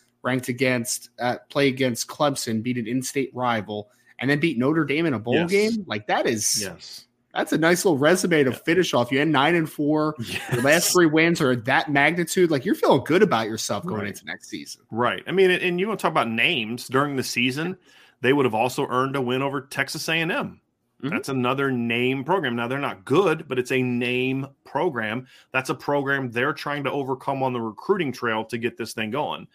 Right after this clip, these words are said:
Speaker 1: Yep.
Speaker 2: So, yes, you are a hundred percent right. They will be ready to play, and it's a big game for Notre Dame, too. I'm more concerned about whether or not Notre Dame is ready to play than I will be South Carolina.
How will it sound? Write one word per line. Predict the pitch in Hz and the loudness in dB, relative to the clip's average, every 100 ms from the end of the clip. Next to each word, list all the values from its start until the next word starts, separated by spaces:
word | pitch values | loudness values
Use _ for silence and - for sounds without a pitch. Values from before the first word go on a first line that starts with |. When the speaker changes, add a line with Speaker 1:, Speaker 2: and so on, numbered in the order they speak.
| - - - _ | -20 -20 -20 _
Speaker 1:
Yep. | 117 | -4
Speaker 2:
So, | 123 113 | 0 0
yes, | 117 120 - | 0 -2 -2
you | 131 | -2
are | 131 | -2
a | |
hundred | 117 123 | -2 -4
percent | 113 101 | -4 -2
right. | 113 90 104 | -2 -4 -2
They | 120 | 0
will | 147 139 | 0 -2
be | 131 | -2
ready | 120 117 110 | 0 -2 -4
to | 110 | -10
play, | - 107 107 107 | -6 -4 -4 -4
and | |
it's | 127 131 | -6 -6
a | |
big | 117 123 | -2 0
game | 123 123 | 0 -2
for | 113 110 | -2 -4
Notre | 110 107 | -4 -6
Dame, | 101 | -8
too. | - 113 98 | -8 -8 -4
I'm | 120 170 151 | 0 2 2
more | 139 170 220 | 2 2 2
concerned | 143 127 - 113 101 95 110 - _ _ _ 117 | -2 -4 -2 -2 -2 -6 -8 -14 _ _ _ -2
about | 123 117 120 | 2 2 2
whether | 123 120 | 0 0
or | |
not | 117 117 | -2 0
Notre | 120 113 | 0 2
Dame | 127 165 139 | 2 2 0
is | 110 | 0
ready | 107 104 | -2 -2
to | 95 | -8
play | 104 101 98 | -6 -4 -4
than | 107 | -6
I | 107 | -6
will | 104 110 | -4 -6
be | 101 | -6
South | 95 98 90 | -10 -12 -12
Carolina. | - 87 87 | -14 -14 -18